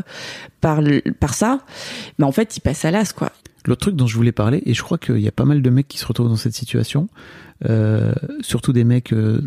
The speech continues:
Speaker 2: qui étaient dans ma situation, c'est-à-dire qui ont trouvé des, qui ont trouvé des femmes qui font exactement, euh, qui gèrent à peu près <laughs> toute leur vie.
Speaker 1: Ouais.
Speaker 2: Hashtag charge mentale,
Speaker 1: Ouais.
Speaker 2: n'est-ce pas ?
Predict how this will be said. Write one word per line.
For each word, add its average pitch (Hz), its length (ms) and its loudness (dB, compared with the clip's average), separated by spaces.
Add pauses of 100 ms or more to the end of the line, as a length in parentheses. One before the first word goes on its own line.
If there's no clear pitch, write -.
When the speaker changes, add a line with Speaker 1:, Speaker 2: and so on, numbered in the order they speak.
(100)
Speaker 2:
qui - 100 -6
étaient 120 140 2
dans 117 80 4
ma 113 100 4
situation, 117 460 0
c'est-à-dire 113 400 0 (480)
qui - 100 -4
ont 117 80 2
trouvé 120 300 2
des, 117 340 2
qui - 100 -2
ont 123 40 2
trouvé 120 240 0
des 120 100 2
femmes 127 240 2
qui 120 300 0
font 117 240 -2
exactement, 123 580 0
euh, 311 300 -6 (160)
qui 131 140 0
gèrent 117 280 2
à 127 80 0
peu 139 100 -2
près - 180 0 (280)
<laughs> - 320 -12
toute 160 200 0
leur 180 180 2
vie. 143 280 2 (460)
Speaker 1:
Ouais. 175 300 0
Speaker 2:
Hashtag 139 300 -2
charge 131 240 0
mentale, 135 340 2
Speaker 1:
Ouais. 202 160 2
Speaker 2:
n'est-ce 202 160 0
pas ? - 260 -2